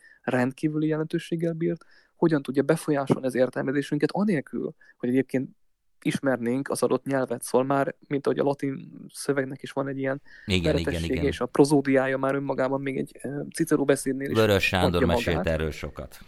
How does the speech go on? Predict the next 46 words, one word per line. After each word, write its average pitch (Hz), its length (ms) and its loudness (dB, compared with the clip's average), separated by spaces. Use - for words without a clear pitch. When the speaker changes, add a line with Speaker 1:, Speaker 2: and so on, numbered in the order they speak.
Speaker 2:
Annak 80 280 -8
Speaker 1:
Így 110 180 -6
van. 104 160 -4
Speaker 2:
idején, 80 180 -10
igen, 76 160 -10
Speaker 1:
Szóval, 135 200 2
hogy, 143 100 -2
hogy 160 80 0
Speaker 2:
igen. 151 120 6
Speaker 1:
önmagában 170 360 2
a 143 40 -2
hangzással 127 600 -2
is, - 140 -6
mint 131 240 -12
médiummal 135 760 -2
nagyon 151 380 -2
jól 139 200 0
tudunk 131 240 -8
dolgozni 120 360 0
ezen 127 180 -8
keresztül. 143 500 -2
Nyilván 147 380 2
nem 175 180 -2
fog - 160 -8
tudni 135 180 -4
minden 127 540 -4
kérdés 127 460 -2
pont 143 220 2
az 120 80 -2
Átok 123 220 0
földje 131 220 -2
kapcsán - 320 -8
átbeszélni, 139 500 -2
hiszen 127 240 -6
nem 127 160 0
is 120 140 -4
csak - 260 2
angolul 123 320 0
íródott, 127 380 0
hanem 120 220 -6
meg 123 180 -2
annyi 117 200 -4
más 127 300 -8
nyelvnek 147 340 -4
is - 120 -14
van 156 240 -8